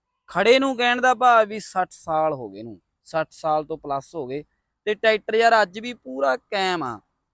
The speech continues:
ਨੰਬਰ ਇੱਕ ਤਾਂ ਨਾ ਕੋਈ ਗਲਿਆ ਫਲਿਆ ਨਹੀਂ ਹੈਗਾ ਵੀ ਮਾੜਾ ਜਿਹਾ ਖੜਨ ਕਾਰਨ, ਕਿਉਂਕਿ ਉੱਤੇ ਦਰਖਤ ਨੇ, ਪਾਣੀ ਪੈਰ ਕਾਰਨ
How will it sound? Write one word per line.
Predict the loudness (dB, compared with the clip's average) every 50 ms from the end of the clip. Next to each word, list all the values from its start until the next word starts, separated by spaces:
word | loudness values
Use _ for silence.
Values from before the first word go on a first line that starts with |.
| _ _
ਨੰਬਰ | -8 -6 -6 -4 -4 -2 -2
ਇੱਕ | -2 -2 -2 -2
ਤਾਂ | -2 0 2
ਨਾ | 2 0 0
ਕੋਈ | -2 -6 -6 -6 -6 -4
ਗਲਿਆ | -2 2 2 4 4 4 4
ਫਲਿਆ | 2 0 0 0 0 0
ਨਹੀਂ | -2 -2 -4
ਹੈਗਾ | -2 0 0 0
ਵੀ | 0 -2 -4
ਮਾੜਾ | -4 -2 0 0 2 2
ਜਿਹਾ | 2 0 -2
ਖੜਨ | -4 _ -8 -8 -8 -6 -8 -8
ਕਾਰਨ, | -4 0 2 2 2 2 0 -6 -12
ਕਿਉਂਕਿ | -12 -14 -10 -8 -8
ਉੱਤੇ | -8 -8 _ -8 -6 -6 -6 -6
ਦਰਖਤ | -4 -2 -2 -2 -4 -6 _ -8
ਨੇ, | -8 -8 -8
ਪਾਣੀ | -6 -6 -6 -6 -6 -6 -8
ਪੈਰ | -6 -4 -4 -4 -4 -6
ਕਾਰਨ | -8 -8 -8 -6 -6 -8 -10 -14 -14